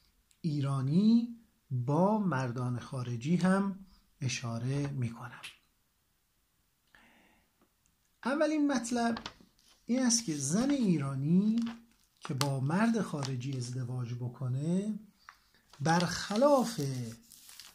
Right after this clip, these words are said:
مورد، اه، قبلی، یعنی نقطه مقابلش که زن خارجی باشه،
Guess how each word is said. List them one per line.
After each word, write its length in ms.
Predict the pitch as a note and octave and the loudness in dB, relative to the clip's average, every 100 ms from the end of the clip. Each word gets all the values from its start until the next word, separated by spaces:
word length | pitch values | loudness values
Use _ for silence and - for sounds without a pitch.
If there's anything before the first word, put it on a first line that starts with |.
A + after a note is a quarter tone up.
| - C#3+ | -10 -4
مورد، 480 | D3+ D#3 D3 C#3 C#3+ C#3 C3 B2 - _ _ _ _ _ - - | -2 0 0 0 0 -2 -2 -6 -10 _ _ _ _ _ -16 -8
اه، 460 | C3 A#2+ A#2+ A#2+ A2+ - | -4 -2 -4 -6 -4 0
قبلی، 800 | C#3 A#2+ C3 C#3+ E3+ G#3 A#3 A#3 - _ _ - | 2 2 0 4 4 4 0 -2 -10 _ _ -6
یعنی 440 | B2+ B2+ B2+ C3+ | -2 0 0 0
نقطه 380 | B2+ B2+ - C3+ | -2 -4 -4 -2
مقابلش 560 | B2 A#2+ A#2+ B2+ C3+ A#2+ | -2 -2 -2 -4 -4 -6
که 100 | B2 | -4
زن 300 | B2 D#3 C3+ | -2 0 -2
خارجی 460 | C#3 A#2+ A#2 A#2 | -4 -8 -8 -8
باشه، 680 | A#2 A#2+ - - D#3 G3+ B3 | -8 -8 -10 -4 0 2 0